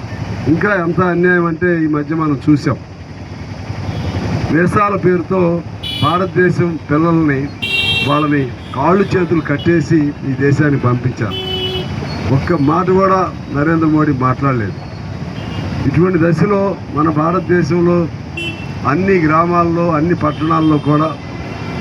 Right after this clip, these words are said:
మనం కమ్యూనిస్టులుగా మన గొంతు వినిపించకపోతే వాళ్ళు అనుకుంటారు, "వీళ్ళు గొంతు వినిపిస్తే ఎంత, వీళ్ళు ఎంతమంది?" అని. కానీ కొన్ని కోట్ల మంది కమ్యూనిస్ట్ అభిమానులు ఉన్నారు, కొన్ని కోట్లాది మంది.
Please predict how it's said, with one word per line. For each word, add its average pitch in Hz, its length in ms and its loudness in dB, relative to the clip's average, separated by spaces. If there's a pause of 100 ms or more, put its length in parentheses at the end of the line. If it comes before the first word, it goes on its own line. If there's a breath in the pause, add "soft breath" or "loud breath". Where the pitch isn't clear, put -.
(400)
మనం 151 260 4
కమ్యూనిస్టులుగా 175 880 2 (100)
మన 147 180 2 (100)
గొంతు 160 240 2
వినిపించకపోతే 151 880 2 (760)
వాళ్ళు 160 200 2
అనుకుంటారు, 180 580 2 (520)
"వీళ్ళు 147 280 4
గొంతు 170 220 2
వినిపిస్తే 175 520 2
ఎంత, 160 480 -2 (300)
వీళ్ళు 147 440 2 (580)
ఎంతమంది?" 160 640 2
అని. 123 180 -2 (580)
కానీ 170 160 4
కొన్ని 156 280 2
కోట్ల 190 440 2
మంది 208 300 0
కమ్యూనిస్ట్ 180 480 0
అభిమానులు 156 460 2
ఉన్నారు, 135 260 0 (880)
కొన్ని 143 180 2
కోట్లాది 160 560 0
మంది. 127 180 -4